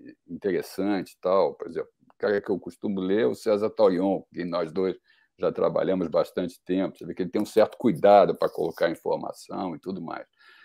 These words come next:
Mas o, o que tem me chamado a, a atenção é o que eu posso chamar de autopromoção, tá?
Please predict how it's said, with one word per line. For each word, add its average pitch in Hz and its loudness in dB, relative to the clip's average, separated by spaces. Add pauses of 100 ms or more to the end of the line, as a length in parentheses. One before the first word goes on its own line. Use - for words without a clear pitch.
(420)
Mas 117 4
o, 139 6 (140)
o 117 0
que 151 4
tem 185 6
me 196 0
chamado 95 0
a, 87 6 (140)
a 95 -6
atenção 127 -2
é 120 2
o - -8
que 127 -2
eu 120 0
posso - 2
chamar 113 -2
de 113 2
autopromoção, 127 4 (300)
tá? 104 2